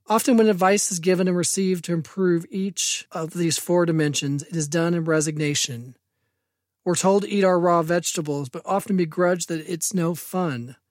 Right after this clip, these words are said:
We are given strategies to decrease our anxiety, but feel it's just too much work. We know that we should set up times to talk to each other about important matters, but a text seems much less daunting.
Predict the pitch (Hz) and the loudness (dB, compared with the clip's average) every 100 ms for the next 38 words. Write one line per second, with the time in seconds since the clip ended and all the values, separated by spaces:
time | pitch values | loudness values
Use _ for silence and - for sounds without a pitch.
0 | _ _ _ _ _ _ - 175 165 185 | _ _ _ _ _ _ -2 0 2 2
1 | 180 - 185 175 165 156 160 147 151 - | 0 0 2 2 2 -2 -4 -8 -8 -4
2 | 175 - 165 156 143 156 160 160 139 135 | -2 0 0 0 0 0 2 0 -2 -8
3 | - 156 - 180 165 139 - 170 160 - | -12 -14 -2 0 0 -2 -2 -2 0 -2
4 | 170 160 156 - 143 127 120 - - _ | -2 -2 -2 -6 -8 -6 -8 -12 -20 _
5 | _ _ _ _ _ _ - 185 202 233 | _ _ _ _ _ _ 0 2 6 6
6 | 233 202 - 185 - 202 196 196 - 180 | 6 4 -2 -2 0 2 2 0 -4 -2
7 | 185 180 156 - 180 151 160 131 143 127 | 0 -2 -4 0 0 0 -2 -4 -6 -8
8 | 127 120 - 151 147 147 - 180 170 165 | -10 -12 -10 -6 -6 -6 -2 -2 -2 -4
9 | 143 127 120 117 - _ _ _ _ _ | -4 -4 -6 -6 -6 _ _ _ _ _
10 | _ 175 165 185 202 - - 165 156 165 | _ -2 0 0 0 0 0 0 0 0
11 | 160 156 160 147 - 147 143 123 123 120 | 0 -2 -4 -6 -4 -4 -4 -6 -8 -12